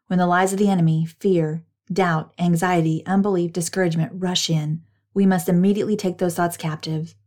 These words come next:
Captive to the truth of God's word, the truth of who we are as children of the one true God. Okay, friends,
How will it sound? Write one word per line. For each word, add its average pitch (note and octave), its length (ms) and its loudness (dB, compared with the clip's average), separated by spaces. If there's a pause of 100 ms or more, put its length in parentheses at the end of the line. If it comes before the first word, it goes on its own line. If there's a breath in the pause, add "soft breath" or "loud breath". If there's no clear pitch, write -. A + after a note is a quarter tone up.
(480)
Captive G#3+ 420 0
to A3 140 0
the A3 120 0
truth E3+ 440 -2
of E3 100 -6
God's E3 300 -2
word, D#3+ 400 -4 (340)
the G3 100 -4
truth G#3 320 2
of G#3 120 -4
who G#3 120 0
we G#3 140 4
are E3+ 220 2
as E3+ 240 -4
children D#3 500 -2
of D#3+ 140 -2
the E3 80 4
one D#3+ 320 2
true E3 200 -4
God. D#3 420 -6 (1000)
Okay, G3 240 2
friends, D3+ 500 -6